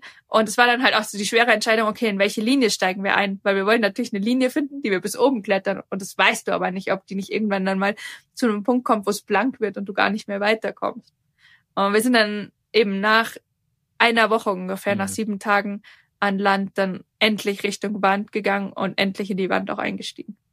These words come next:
Speaker 2: Und, ähm, ihr wart ja insgesamt zu acht. Du hast jetzt gerade schon gesagt, die Seglerinnen sind auf dem Boot geblieben. Wie viele aus eurem Team sind dann los zur Wand zum Klettern?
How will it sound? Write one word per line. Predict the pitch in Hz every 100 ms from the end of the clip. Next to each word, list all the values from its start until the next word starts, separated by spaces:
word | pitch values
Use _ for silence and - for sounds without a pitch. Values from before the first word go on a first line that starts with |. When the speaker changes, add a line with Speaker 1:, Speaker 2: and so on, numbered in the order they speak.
| _ - - - _
Speaker 2:
Und, | 226 220 214 -
ähm, | 214 208 214 208
ihr | 214
wart | 226 233
ja |
insgesamt | 226 240 233 214 214
zu | -
acht. | - 302 -
Du |
hast | 233
jetzt | 220 -
gerade | 214 214
schon | 214
gesagt, | 208 208 220 -
die |
Seglerinnen | 196 208 233 247 226 226 220
sind | 208
auf | 214 202
dem | 202
Boot | 254 285
geblieben. | 269 254 254 247 240 -
Wie | 202
viele | 285 339 330 -
aus | 277
eurem | - 269 269
Team | - 277 277
sind | 254 240 240
dann | 233 226
los | 214 233 294 -
zur | - 240
Wand | 214 226 277 - -
zum | 240
Klettern? | - 254 254 285